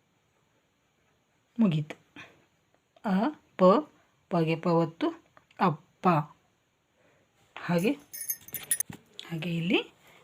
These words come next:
ಹೆಗುಂಟಿ ಅಂತ ಬರೆಯುವಾಗ, ಹೆಗ್ಗುಂಟಿ ಅಂತ ಬರೆಯುವಾಗ ಹೇ,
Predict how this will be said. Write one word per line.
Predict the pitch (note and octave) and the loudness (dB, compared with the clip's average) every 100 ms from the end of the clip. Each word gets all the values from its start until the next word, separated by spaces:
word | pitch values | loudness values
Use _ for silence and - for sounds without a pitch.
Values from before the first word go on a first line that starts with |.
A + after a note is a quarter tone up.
| - | -6
ಹೆಗುಂಟಿ | - E3+ E3 E3+ E3 E3+ | 0 0 2 2 2 -2
ಅಂತ | E3 E3+ | -2 -2
ಬರೆಯುವಾಗ, | E3 E3 G3 A#3+ | -4 -2 -2 -2
ಹೆಗ್ಗುಂಟಿ | E3+ D#3+ E3+ E3 F3 E3 E3+ | -2 -6 -4 0 0 0 -2
ಅಂತ | D#3 D#3+ | -4 -2
ಬರೆಯುವಾಗ | D#3+ D#3+ D#3 A3+ D4+ _ _ _ _ _ _ | -4 -4 -4 -4 -8 _ _ _ _ _ _
ಹೇ, | - E3+ | -10 -4